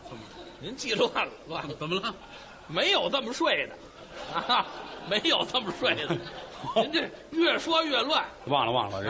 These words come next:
Speaker 2: 有，
Speaker 1: 哎。
Speaker 2: 有，有一，有一个帘儿。
Speaker 1: 哎，对，有帘儿，
Speaker 2: 有个帘儿啊，
Speaker 1: 有帘儿。
Speaker 2: 把于谦儿隔开。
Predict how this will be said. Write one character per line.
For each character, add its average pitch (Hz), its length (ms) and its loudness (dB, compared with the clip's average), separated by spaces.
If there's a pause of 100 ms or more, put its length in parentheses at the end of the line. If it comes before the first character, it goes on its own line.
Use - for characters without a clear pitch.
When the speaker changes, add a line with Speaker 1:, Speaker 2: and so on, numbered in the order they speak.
Speaker 2:
有， 107 120 -2
Speaker 1:
哎。 143 220 0 (100)
Speaker 2:
有， 117 200 2
有 127 200 2
一， 147 140 2
有 127 140 2
一 139 60 2
个 165 80 4
帘 123 180 4
儿。 180 220 6
Speaker 1:
哎， 196 380 2
对， 127 200 0
有 117 120 -2
帘 117 240 -6
儿， 196 280 4 (440)
Speaker 2:
有 127 220 4
个 151 140 4
帘 151 180 6
儿 226 200 6
啊， 185 80 6
Speaker 1:
有 - 0 -
帘 - 40 4
儿。 180 40 4
Speaker 2:
把 120 100 6
于 156 180 4
谦 - 200 2
儿 220 80 6
隔 185 280 4
开。 151 100 0